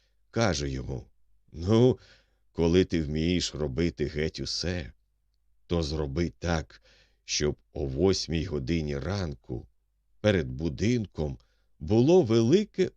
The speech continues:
озеро, і щоб на тому озері стояв великий корабель з гарматами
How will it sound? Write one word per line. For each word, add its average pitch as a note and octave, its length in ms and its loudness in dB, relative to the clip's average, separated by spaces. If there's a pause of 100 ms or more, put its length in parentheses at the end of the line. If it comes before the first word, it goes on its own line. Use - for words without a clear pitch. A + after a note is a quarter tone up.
озеро, F#2 720 -4 (680)
і F#2 140 2
щоб - 300 2
на F2+ 160 -2
тому F2 560 -2
озері F#2+ 580 -4 (260)
стояв D2+ 540 -2
великий D2 500 -4
корабель D2 600 -4 (320)
з C#2 140 -8
гарматами C#2 960 -8